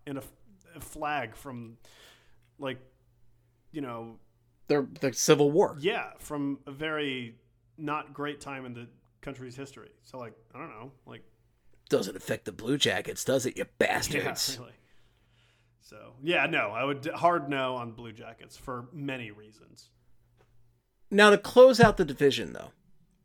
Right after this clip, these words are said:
Speaker 2: would you wear a Carolina Hurricanes jersey?
Speaker 1: I would absolutely.
Speaker 2: I might wear one, depending. I would probably wear a Rod the Bod one,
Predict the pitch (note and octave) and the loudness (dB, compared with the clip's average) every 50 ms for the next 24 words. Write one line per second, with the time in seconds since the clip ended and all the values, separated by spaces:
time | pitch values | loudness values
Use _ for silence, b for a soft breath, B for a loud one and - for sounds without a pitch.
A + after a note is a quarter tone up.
0 | _ _ - C#3 D3 D3 - D3 D3+ C#3 C3 - D3 C3+ B2+ A#2+ A#2 A2 G2+ - | _ _ -4 -4 -2 -2 2 4 4 4 4 6 6 6 6 4 2 -2 -4 -4
1 | A#2+ A2 G#2 - - F#2 - - - - - - - - - _ _ _ _ - | -4 -6 -6 -6 -8 -10 -10 -8 -8 -8 -8 -8 -12 -16 -18 _ _ _ _ -12
2 | - C3 C3 C3+ C#3 C3+ C3 B2+ C3 B2+ - - - C3 C3 B2 B2 - - B2 | -8 -4 -4 -2 -2 -2 -2 -2 -4 -6 -6 -4 -2 0 0 0 -4 -8 -12 -14
3 | A2 A2 G#2+ G2+ - - A#2 A#2+ - - _ _ _ _ _ _ _ - - _ | -16 -16 -18 -18 -20 -20 -20 -20 -20 -20 _ _ _ _ _ _ _ -20 -20 _
4 | _ _ _ _ _ _ _ B3 D#4+ G4+ G4+ F4 D#4+ D4 A#3 F#3+ G3+ G#3 G#3 G3+ | _ _ _ _ _ _ _ 10 10 12 12 12 10 10 10 8 8 8 8 8
5 | G3 G3+ F3+ F3+ F3+ F3+ F3 F3 E3 D#3 D3+ D3+ - _ _ - D#3+ C#3 - D3+ | 6 4 4 2 2 4 4 4 4 2 0 -2 -6 _ _ -4 -4 -4 -2 -2
6 | D3+ C3+ B2 A#2+ A2+ A2 A#2 D3+ D3+ - A3 A3 B3 C4 B3+ B3 A#3 G3+ F3 F3 | -2 0 -2 -4 -4 0 0 0 4 4 6 6 6 8 8 6 6 6 8 8
7 | E3 E3 D3 D3 - C3+ B2 G#2+ F2+ F2+ F#2+ F#2+ A2+ C#3 | 6 6 6 2 0 2 2 2 0 -2 -8 -10 -10 -12